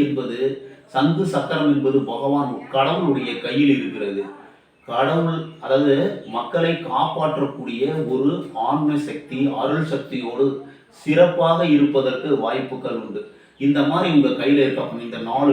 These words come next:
கையும் இருந்தா நாட்டை ஆளக்கூடிய, சிறப்பாக ஆளக்கூடிய ஒரு வல்லமை இருக்கிறதுக்கு வாய்ப்பு இருக்கு, இருக்கு. ஒரு மிகச்சிறந்த நிபுணராக,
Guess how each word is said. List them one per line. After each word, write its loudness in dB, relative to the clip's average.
கையும் 2
இருந்தா -2
நாட்டை -2
ஆளக்கூடிய, -2
சிறப்பாக 0
ஆளக்கூடிய 0
ஒரு -6
வல்லமை 0
இருக்கிறதுக்கு -2
வாய்ப்பு -8
இருக்கு, -8
இருக்கு. -2
ஒரு 2
மிகச்சிறந்த 2
நிபுணராக, 2